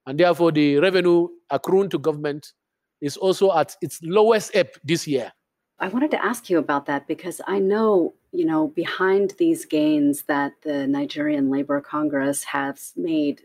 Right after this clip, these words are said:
Speaker 2: during this year for workers is also its negotiation and its power. And I know the Nigerian Labour Congress is not afraid to use its voice and power when needed.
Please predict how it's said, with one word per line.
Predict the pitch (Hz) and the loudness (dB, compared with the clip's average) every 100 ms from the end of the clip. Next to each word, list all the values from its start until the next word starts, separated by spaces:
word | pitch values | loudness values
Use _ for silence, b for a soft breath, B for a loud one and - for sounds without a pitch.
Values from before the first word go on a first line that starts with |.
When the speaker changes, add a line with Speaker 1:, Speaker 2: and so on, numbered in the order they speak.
| - | -6
Speaker 2:
during | - 147 147 | -2 0 2
this | 135 131 - | 2 0 -6
year | 151 160 311 135 | -4 0 0 -2
for | - 143 | -4 -6
workers | 143 147 147 135 131 - - B B B B - | -2 -2 -2 -2 -2 -6 -16 B B B B 2
is | 190 185 | 2 2
also | 170 175 - 175 156 147 143 - - | -2 -4 -2 0 2 2 -2 -6 -2
its | 135 - | -2 0
negotiation | 330 302 170 170 175 165 202 - 226 226 b b b - | 0 2 0 0 0 2 0 0 -2 -2 b b b -4
and | - 185 | 0 2
its | 185 - - | 0 -4 -10
power. | - 196 175 - - _ _ _ _ _ _ | -6 -2 -2 -4 -12 _ _ _ _ _ _
And | 160 165 160 156 - | -2 2 2 2 -2
I | 156 170 | -2 2
know | 185 190 | 2 2
the | 185 160 156 | 0 0 2
Nigerian | 147 151 147 175 165 151 | 2 0 -2 0 2 2
Labour | 143 147 151 | 0 -2 -2
Congress | 147 - 151 147 147 - | -4 -4 -2 -2 -4 -4
is | 135 135 | -6 -2
not | 147 147 143 | -2 -2 -4
afraid | - - - 151 143 131 - | -10 -8 -2 0 0 -4 -10
to | - 151 143 135 135 _ _ - | -10 -4 -2 -4 -6 _ _ -4
use | 165 180 170 - | 2 4 2 0
its | - - | -4 -6
voice | - 151 151 208 | -6 -2 0 0
and | 147 147 | -2 -4
power | - 151 147 139 | -4 -2 0 0
when | 131 135 | 0 0
needed. | 135 160 143 113 | 2 2 0 -2